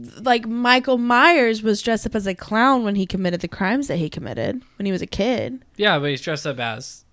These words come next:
Speaker 2: in the same co-, in the same mask that present day Michael's, you know,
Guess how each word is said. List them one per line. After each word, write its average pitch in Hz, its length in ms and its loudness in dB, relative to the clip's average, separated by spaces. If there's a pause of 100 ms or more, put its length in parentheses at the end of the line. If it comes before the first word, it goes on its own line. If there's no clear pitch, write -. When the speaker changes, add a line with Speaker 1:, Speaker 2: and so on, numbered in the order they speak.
(280)
Speaker 2:
in 160 100 2
the 147 80 2
same 143 240 0
co-, 135 320 -8
in 147 140 -4
the 131 100 -8
same 135 240 -8
mask 131 400 -10
that 113 280 -10 (600)
present 156 340 -6
day 123 140 -4
Michael's, 117 800 -10
you 139 140 -10
know, 113 220 -10